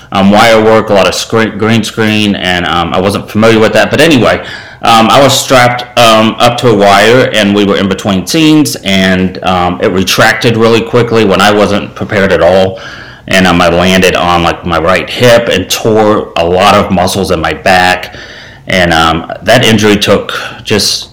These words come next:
just forever to recover. But not only that, I, I laid there, and as a stuntman, you need to suck it up, and you need to do the next job to get it, get it going, 'cause that's our job, is to be tough.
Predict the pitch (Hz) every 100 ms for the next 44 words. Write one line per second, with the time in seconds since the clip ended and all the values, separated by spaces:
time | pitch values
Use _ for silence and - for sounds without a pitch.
0 | - - 127 123 127 107 117 113 95 92
1 | 127 117 107 98 - - - - - -
2 | 98 107 104 98 110 113 110 107 98 104
3 | - 101 98 101 110 120 98 90 87 90
4 | 80 95 98 101 95 - 127 90 101 95
5 | 92 101 98 98 - 107 101 98 95 95
6 | 90 92 95 90 92 90 85 95 - 107
7 | 101 92 - 95 95 95 - 110 98 98
8 | 98 - 98 90 - - - - 139 127
9 | 117 101 131 - 156 117 104 107 117 98
10 | 113 127 98 82 92 92 92 117 117 -
11 | -